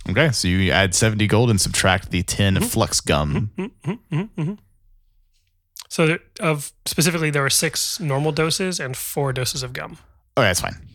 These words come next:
Speaker 1: Yeah, yeah. No worries. Okay.
Speaker 2: Trying to think if, <laughs> if Deanna would have any reason to, to, like, be a pain in the butt and say, "Actually, give me sixty-five and I'll keep one just on the off chance I need it for something," but I don't think she would.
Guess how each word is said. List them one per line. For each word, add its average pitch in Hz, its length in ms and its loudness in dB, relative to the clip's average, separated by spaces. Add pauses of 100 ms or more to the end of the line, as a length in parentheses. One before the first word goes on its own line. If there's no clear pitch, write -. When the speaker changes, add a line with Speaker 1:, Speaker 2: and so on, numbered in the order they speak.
(120)
Speaker 1:
Yeah, 98 120 2
yeah. 76 180 0 (400)
No 90 80 0
worries. - 260 -2 (2000)
Okay. 113 180 4 (800)
Speaker 2:
Trying 147 220 -2
to - 60 -12
think 131 240 -4
if, - 320 -8
<laughs> - 60 -20 (640)
if - 220 -10
Deanna 147 260 0
would 139 160 -4 (580)
have 156 140 2
any 139 240 -2
reason 135 280 -2
to, 135 180 -6 (920)
to, 147 140 -2
like, 127 340 -6 (220)
be 135 160 -2
a 131 40 -2
pain 143 180 -2
in 135 60 0
the 135 60 0
butt 131 140 -4
and 135 100 -4
say, 160 120 -2
"Actually, 208 400 2 (360)
give 170 100 0
me 165 60 2
sixty-five 147 500 0
and 135 80 -4
I'll 135 80 -4
keep 151 240 -4
one 131 220 -2
just 131 180 -2
on 131 80 -6
the 131 60 -6
off 123 160 -6
chance 127 180 -6
I 127 80 -4
need 123 160 -6
it 143 100 -12
for - 120 -8
something," 139 260 -10
but 156 100 -4
I - 20 0
don't 139 120 -6
think - 140 -12
she - 80 -8
would. 165 140 -8